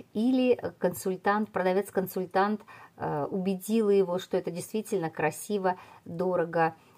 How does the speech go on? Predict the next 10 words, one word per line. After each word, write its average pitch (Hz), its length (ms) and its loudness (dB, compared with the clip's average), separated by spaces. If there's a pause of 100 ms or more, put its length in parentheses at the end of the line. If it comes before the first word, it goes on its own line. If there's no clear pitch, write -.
(140)
а, 147 460 -4
что - 180 -4
это 165 160 0
прекрасный 180 540 0
подарок, 156 540 2
что - 200 -4
это, 156 260 0 (440)
а, 156 240 -4 (120)
необычный 185 1040 0
аромат. 160 540 0